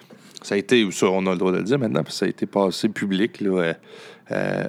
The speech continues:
aux, aux assemblées publiques de la ville de Sept-Îles. Donc, on a ces fonds-là. Bien sûr, le, le, la bâtisse n'est pas commencée, on le sait, ça va prendre du temps. On est, on se croise les doigts pour avoir ça en, en septembre, peut-être, ça se peut.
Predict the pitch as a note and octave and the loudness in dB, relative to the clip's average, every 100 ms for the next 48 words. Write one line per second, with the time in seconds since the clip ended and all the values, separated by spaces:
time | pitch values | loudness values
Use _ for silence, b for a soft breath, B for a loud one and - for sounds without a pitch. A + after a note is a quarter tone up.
0 | - - F#2+ F#2+ - G#2+ G2 - G2 F#2 | -4 -2 0 0 0 0 0 -2 -2 0
1 | F#2+ G2 F#2 G2 G2+ F#2+ F#2+ F#2 F2+ F2 | 0 -2 -4 -4 -2 0 0 0 2 0
2 | F2 - - D3+ A#2+ A#2 B2+ - A#2 B2+ | 0 -4 0 2 4 4 2 2 4 4
3 | D3 A#2+ A2 G#2 C3+ A#2 A2 - D3 C3+ | 4 2 4 4 4 4 2 2 2 4
4 | G#2 F#2 F#2 F2 - B B B B B | 4 4 2 0 -2 B B B B B
5 | - G2 G2+ - B2+ G2+ G2+ F#2+ G2 F#2+ | -2 2 2 2 0 2 0 2 2 2
6 | F#2 F#2+ A#2 A2+ G2 - B2 G#2+ F#2+ F2+ | 0 2 0 2 -2 0 0 2 2 2
7 | F#2+ F#2+ F#2+ - E2+ D3 G#2+ G2+ G2 F#2+ | 0 -2 -4 0 0 0 -2 0 0 0
8 | F2 B B B - G#2 - F3 E3 D3 | -2 B B B -2 0 0 0 2 2
9 | A#2+ C3 D3 C3+ A2 G#2+ G2+ G2 - C3+ | 2 2 4 4 6 6 4 2 2 2
10 | A2 F#2+ F#2 F2+ - F#2+ - F#2+ A2 E3 | 4 4 4 2 0 -2 -2 -2 0 0
11 | F3+ G2 G2 E3+ - - - - - - | 0 2 2 0 -4 -16 -6 -6 -2 -4